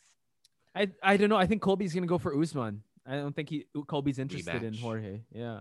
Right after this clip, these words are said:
Speaker 1: 'cause Jorge had his time, so he's gotta kinda get back in line for a bit.
Speaker 2: That's true. That's true. I would like to see the rematch with Thompson,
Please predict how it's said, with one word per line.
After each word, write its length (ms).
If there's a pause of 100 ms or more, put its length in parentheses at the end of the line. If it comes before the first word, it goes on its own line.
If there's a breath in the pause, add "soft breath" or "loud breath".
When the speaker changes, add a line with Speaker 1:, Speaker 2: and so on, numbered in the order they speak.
(100)
Speaker 1:
'cause 220 (400 soft breath)
Jorge 260
had 160
his 140
time, 400
so 140
he's 160
gotta 380 (200)
kinda 180
get 160
back 200
in 80
line 300
for 140
a 60
bit. 140
Speaker 2:
That's 180
true. 240 (100)
That's 240
true. 300 (580)
I 120
would 180
like 200
to 60
see 640
the 120
rematch 680 (100)
with 160
Thompson, 680